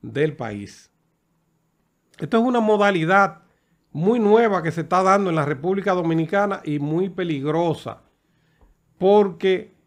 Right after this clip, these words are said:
envuelve mucho a las autoridades y sobre todo esta Policía Nacional deficiente que nosotros tenemos para dar con el paradero de actores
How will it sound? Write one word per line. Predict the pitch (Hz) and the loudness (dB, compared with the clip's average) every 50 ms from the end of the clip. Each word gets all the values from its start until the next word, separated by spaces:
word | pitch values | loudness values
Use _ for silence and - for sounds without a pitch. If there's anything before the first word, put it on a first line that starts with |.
| _ _ _ _ _ _ _ _ | _ _ _ _ _ _ _ _
envuelve | 165 175 180 185 175 156 175 208 233 247 233 247 233 208 | 0 2 2 2 2 2 4 4 4 4 2 2 2 2
mucho | 202 208 220 240 240 214 160 - 180 | 2 2 2 0 0 -2 -2 -2 0
a | 170 | 2
las | 165 160 139 | 2 2 0
autoridades | 160 160 147 135 156 156 147 147 160 190 226 254 240 214 185 156 | 0 -4 -2 -2 -2 -2 0 0 2 2 4 4 2 2 0 -2
y | 131 | -2
sobre | - 165 143 139 135 | -4 -4 -4 -4 -4
todo | 131 190 202 214 196 | -2 -2 0 0 0
esta | 165 170 170 160 | -2 -4 -4 -4
Policía | 180 185 180 175 160 - 190 190 185 175 160 143 - - _ _ _ _ _ _ | -4 -2 -2 -2 -4 -2 -2 0 2 0 0 -2 -4 -12 _ _ _ _ _ _
Nacional | 135 139 156 165 160 160 - 160 151 147 165 175 185 185 170 | -4 0 0 0 0 0 0 -2 0 0 0 0 0 0 -2
deficiente | 156 160 - - 147 120 - - 185 196 208 202 185 156 156 131 | -4 -4 -4 -4 -8 -10 -8 -2 0 2 2 2 0 -4 -6 -6
que | 135 | -6
nosotros | 131 123 - 170 175 165 180 160 | -8 -8 -8 -8 -6 -6 -6 -6
tenemos | 180 175 170 175 165 160 147 143 135 127 - - - _ _ _ _ _ _ _ _ _ _ _ _ _ | -4 -4 -2 -2 -2 0 -2 -2 -4 -6 -12 -20 -20 _ _ _ _ _ _ _ _ _ _ _ _ _
para | - 160 160 156 156 156 151 | 2 4 4 6 6 4 4
dar | 151 160 170 185 190 190 190 196 190 185 180 180 180 _ _ _ _ _ _ _ _ | 4 4 6 6 6 6 6 4 2 -2 -6 -10 -16 _ _ _ _ _ _ _ _
con | - 151 156 160 | -2 0 0 0
el | 151 135 | -2 0
paradero | - 147 147 139 139 139 156 170 180 190 185 180 180 165 | 0 0 2 2 2 2 2 2 2 2 2 0 0 -2
de | 143 160 170 180 180 180 175 - | -2 -2 -2 -2 -2 -4 -6 -8
actores | - 151 139 131 - _ _ - 180 202 208 214 214 208 208 190 160 - - _ | -8 -6 -6 -6 -8 _ _ -2 0 2 4 4 4 2 2 0 -2 -6 -18 _